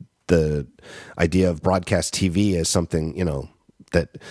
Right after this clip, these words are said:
even if you're being a responsible parent and saying, "Oh, I'll let 'em watch video," and, and really put a time limit on it and say, you know, "Here's, you know, you can have an hour of T V or ninety minutes of, of T V," that T V now means a tablet, and the tablet is probably running, like,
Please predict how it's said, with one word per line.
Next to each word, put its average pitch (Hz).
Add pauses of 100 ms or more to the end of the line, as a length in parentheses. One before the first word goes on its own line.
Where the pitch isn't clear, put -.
(220)
even 220
if 190
you're 156
being 143
a 120
responsible 107
parent 143
and 80
saying, 95
"Oh, 90
I'll 90
let 98
'em 95
watch 87
video," 87
and, 85
and 87
really 107
put 98
a 87
time 101
limit 82
on 76
it 73
and -
say, 85
you 85
know, 82
"Here's, 98
you 80
know, 85
you 78
can 82
have 80
an 80
hour 85
of -
T -
V 80
or 67
ninety 82
minutes 82
of, 80
of 67 (600)
T 92
V," 92 (360)
that 95 (320)
T -
V 120
now 95
means 90
a 92
tablet, 85
and 82
the 76
tablet 87
is -
probably 82
running, 78
like, 69